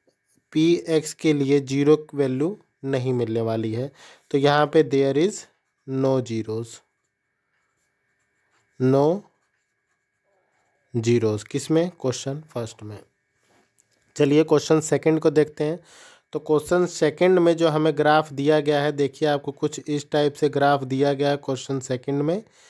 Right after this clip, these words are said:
इस ग्राफ में मैंने आपको बोला कि एक्स एक्सिस पे ग्राफ जितनी बार कट करेगा उतने हमें ज़ीरोज़ मिलेंगे। तो एक्स एक्सिस पे ग्राफ आप देख सकते हो कि इस पॉइंट पे कट कर रहा है, तो इस पॉइंट पे हम बोल सकते हैं कि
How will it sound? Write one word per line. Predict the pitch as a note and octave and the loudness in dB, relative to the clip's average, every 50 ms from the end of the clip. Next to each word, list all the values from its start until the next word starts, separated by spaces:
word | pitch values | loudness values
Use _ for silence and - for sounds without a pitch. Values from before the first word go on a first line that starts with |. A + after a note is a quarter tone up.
| _ _ _ _ _ _ _ _ - | _ _ _ _ _ _ _ _ -2
इस | D#3+ F3 G3 F#3+ - | 2 2 2 2 2
ग्राफ | E3+ D#3 D#3 D#3 D#3 E3 E3+ - - | 2 4 4 6 6 4 2 2 0
में | D#3 D3 C#3 D3+ F3+ - _ _ _ _ _ _ _ _ _ _ _ _ _ _ _ _ _ - | -2 0 0 -2 -6 -8 _ _ _ _ _ _ _ _ _ _ _ _ _ _ _ _ _ 0
मैंने | C#3+ D3 D3+ E3 | 0 2 4 6
आपको | E3+ F3 F3 - F3+ E3 | 4 4 4 0 -2 2
बोला | E3 D#3+ D#3+ D#3+ F3 | 4 4 4 4 4
कि | E3+ F3 - - _ - | 2 0 -6 -14 _ -6
एक्स | D#3+ F3 F#3+ F#3 - - | -2 -2 -2 -2 -4 -12
एक्सिस | - - E3 D#3+ D#3 - - F#3 F3 - | -8 -4 -4 -4 -4 -4 -6 -6 -6 -4
पे | - - E3+ | -2 -2 0
ग्राफ | D3+ D#3+ D#3 D#3 D#3+ D#3 D#3 D3 | 2 4 4 4 4 2 0 -2
जितनी | C#3 D3 D3 - D#3 E3 E3+ E3 | -4 -4 -4 -2 -2 -2 0 2
बार | D#3 E3 D#3+ D#3+ D#3+ D#3 | 2 2 2 2 0 0
कट | - E3 E3 E3 | 0 0 0 0
करेगा | - - D3+ C#3+ C3+ C3 B2+ A2+ C3+ C#3 D#3 G3 A3+ - _ _ - | -4 -2 -2 0 0 0 -2 0 0 -2 -2 -2 -6 -10 _ _ -6
उतने | D3 C#3+ - - - D#3+ E3+ F3+ F3+ | -6 -6 -6 -6 -4 0 2 4 4
हमें | E3 D3 D3+ D3 D3+ D#3 D3+ C3 | 4 2 2 2 4 2 2 2
ज़ीरोज़ | C3+ C#3 C#3 C3 D3 D#3+ E3+ D#3+ D#3 | 0 0 2 4 4 4 4 2 -2
मिलेंगे। | C#3+ C3+ B2+ A#2 A#2+ A#2 A2+ G#2+ A2 A2+ | -2 -2 0 0 -2 -2 -2 -4 -6 -8
तो | - - C#3+ | -6 -6 -4
एक्स | C#3+ D#3 D3+ D#3 - | -4 -4 -4 -2 -4
एक्सिस | D3+ C#3+ D3 - D3+ D3+ | -4 -4 -2 -4 -6 -4
पे | - D#3 D3 | 0 -2 0
ग्राफ | B2+ C#3+ C#3 D3 D3+ D3+ D3+ D3 | 0 2 2 2 2 0 0 -2
आप | C#3 C3 | -2 0
देख | B2+ C#3 D3 C#3+ | 0 -2 -2 -2
सकते | - - D3+ C#3+ - - | -2 -4 -6 -4 0 2
हो | D3+ D#3 D3+ | 2 2 2
कि | D#3 D#3 D3+ | 0 -2 -4
इस | C#3+ - | -4 -6
पॉइंट | _ - D3+ C#3+ C#3+ D3 D3 C#3+ | _ -6 -2 -2 -2 -2 -4 -4
पे | - D3+ C#3+ D3+ - | -4 -6 -6 -4 -4
कट | C#3+ C#3+ C#3+ C#3+ | -4 -4 -4 -6
कर | - - C3+ B2+ | -4 -4 -4 -2
रहा | B2+ C3+ C#3+ | -2 -2 -2
है, | D#3 G#3 - _ _ _ - - _ _ _ - | -2 -4 -8 _ _ _ -20 -20 _ _ _ 0
तो | D#3 E3 | 0 2
इस | F3 F3 F3 F3+ - | 2 2 0 0 -4
पॉइंट | - - D#3+ D3 D3 D3 C#3+ C#3+ - | -4 0 0 2 2 2 -2 -4 -2
पे | - D#3+ | -2 0
हम | D3+ D3+ D3+ D3 | 0 0 0 2
बोल | D3 D3+ D#3 D3+ | 2 2 2 2
सकते | - D#3+ D#3 - - D#3+ | 0 -4 -4 -4 -2 0
हैं | D#3+ D#3+ | 0 0
कि | D#3 - - - | -2 -6 -14 -8